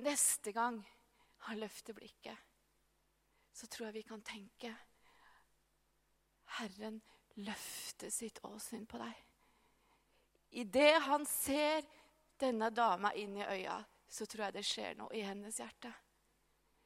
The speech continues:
Da tror jeg hun skjønner at hun har med å gjøre med en som er større enn det. Kanskje, det er ikke sikkert hun skjønte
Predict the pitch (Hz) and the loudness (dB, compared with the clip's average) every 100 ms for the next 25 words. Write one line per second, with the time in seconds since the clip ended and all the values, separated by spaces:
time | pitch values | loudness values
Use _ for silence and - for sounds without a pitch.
0 | _ - 269 - 254 226 226 - 208 190 | _ 2 2 6 6 6 2 -2 -2 -2
1 | 196 208 226 196 202 185 196 202 185 92 | 0 -2 0 -2 0 0 0 0 0 -2
2 | 226 - - - - 190 190 - 214 202 | -8 -14 -10 -6 -2 -2 -2 -4 -4 -4
3 | - 208 196 214 226 _ _ _ _ _ | -4 -6 -4 -4 -6 _ _ _ _ _
4 | _ _ _ _ _ _ _ _ 208 202 | _ _ _ _ _ _ _ _ -8 -6
5 | 196 240 _ _ _ - 240 202 - - | -8 -10 _ _ _ -4 -2 -2 -4 -4
6 | 220 - - - _ _ 214 208 240 269 | -6 -6 -14 -14 _ _ -6 -4 -4 -4
7 | 247 240 233 - 220 180 - 226 | -6 -6 -4 -2 -2 -4 0 0